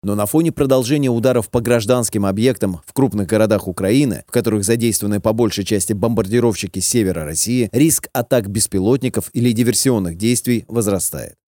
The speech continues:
Излишне говорить, что украинцы хотят, чтобы российские воздушные удары прекратились, и они используют все доступные средства, чтобы их остановить,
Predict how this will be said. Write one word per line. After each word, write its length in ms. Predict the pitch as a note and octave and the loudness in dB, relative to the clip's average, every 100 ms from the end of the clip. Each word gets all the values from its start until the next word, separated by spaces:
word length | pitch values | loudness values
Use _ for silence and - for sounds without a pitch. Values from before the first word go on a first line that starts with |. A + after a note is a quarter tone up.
| _ | _
Излишне 480 | C3 B2+ F3 G3+ E3+ | -2 2 0 0 0
говорить, 320 | C3+ D3 F3 | 2 2 2
что 200 | - D3 | 0 -2
украинцы 640 | C3+ B2 A#2 C3+ D#3 C3+ | 0 0 0 0 -2 -2
хотят, 360 | A2+ G#2+ D3 D3 | -2 -2 0 -2
чтобы 260 | - A2 A2 | -2 0 2
российские 500 | A#2 - C3 - G#2+ | 2 0 -2 0 0
воздушные 460 | G#2+ B2+ A#2 G#2 | 2 0 -2 -2
удары 340 | F#2+ A#2 C3 B2 | 0 2 0 0
прекратились, 800 | B2+ C3 C#3 C3+ E3 F2 - - | -2 0 0 0 -2 -2 -4 -6
и 80 | F#2 | -6
они 360 | D#2+ F2+ D3+ | -4 -2 0
используют 500 | A#2 - D3+ B2+ D3 | 0 0 0 2 0
все 240 | - - C3 | 2 2 2
доступные 500 | G2+ - A2 F2+ D#2 | 2 -2 -4 -4 -6
средства, 520 | - C3 C3+ B2+ B2+ | 0 0 2 0 -2
чтобы 340 | - C3+ G2 | 0 0 0
их 140 | F2+ F#2 | -2 -4
остановить, 580 | F2 G#2 G#2+ A2 E2 | -4 -2 0 0 0